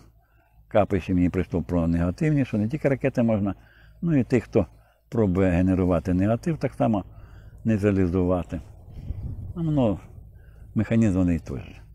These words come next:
Що ти прискорюєшся, а ті, хто більш уповільнені, вони знаходяться в іншому діапазоні і просто, ну, дійсно, воно може самоспалювання буде, може ще якісь,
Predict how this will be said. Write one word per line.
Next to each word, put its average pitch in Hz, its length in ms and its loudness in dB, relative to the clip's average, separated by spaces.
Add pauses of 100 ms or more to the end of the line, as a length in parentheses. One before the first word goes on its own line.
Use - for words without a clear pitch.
(420)
Що - 120 -10
ти 92 300 2 (420)
прискорюєшся, 156 880 2 (800)
а 90 80 -10
ті, 107 200 -4
хто - 320 -4 (120)
більш 98 380 -4
уповільнені, 139 720 0 (720)
вони 110 280 -2
знаходяться 87 800 -2
в 98 80 -4
іншому 87 300 -2
діапазоні 123 640 -2 (600)
і 170 80 -8
просто, 117 460 -6 (1300)
ну, 170 180 -2
дійсно, 151 300 2
воно 107 140 4
може 98 220 2
самоспалювання 123 760 2
буде, 110 260 -4
може 120 260 -2
ще - 160 -6
якісь, 123 280 -6